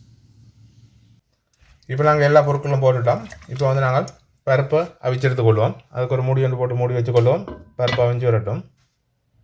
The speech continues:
ஓகே ஃப்ரெண்ட்ஸ், இப்போ பாருங்க, பருப்பு நல்லா அவிஞ்சு வந்திருக்கு. இந்த டைமில் வந்து நாங்கள் எங்களுக்கு தேவையான அளவு உப்பு சேர்த்துக்கொள்வோம். உப்பு சேர்த்து நல்லா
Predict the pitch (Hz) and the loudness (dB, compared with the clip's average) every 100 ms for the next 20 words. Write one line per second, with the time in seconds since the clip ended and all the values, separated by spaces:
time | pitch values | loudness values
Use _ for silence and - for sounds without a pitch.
0 | _ _ _ _ _ - 117 117 127 120 | _ _ _ _ _ -6 -2 0 2 2
1 | 117 113 123 120 117 123 123 123 127 123 | 2 2 2 4 4 2 2 2 2 0
2 | 120 120 123 123 117 113 104 127 180 - | 4 2 2 0 0 0 0 -4 -6 -10
3 | - - - 131 131 131 127 123 120 120 | -18 -20 -10 -6 -2 0 0 0 0 0
4 | 120 131 - _ - 120 127 120 120 117 | 0 -2 -4 _ -12 -6 -2 0 2 4
5 | 117 131 131 120 117 107 101 110 - - | 4 2 0 0 2 0 2 0 0 -8
6 | - - _ _ _ _ _ _ - _ | -16 -18 _ _ _ _ _ _ -20 _
7 | _ _ _ _ - - - - _ _ | _ _ _ _ -18 -16 -18 -20 _ _
8 | _ _ _ _ - - - - - 120 | _ _ _ _ -20 -8 -8 -8 -6 -4
9 | 117 127 123 127 123 | 0 0 2 0 2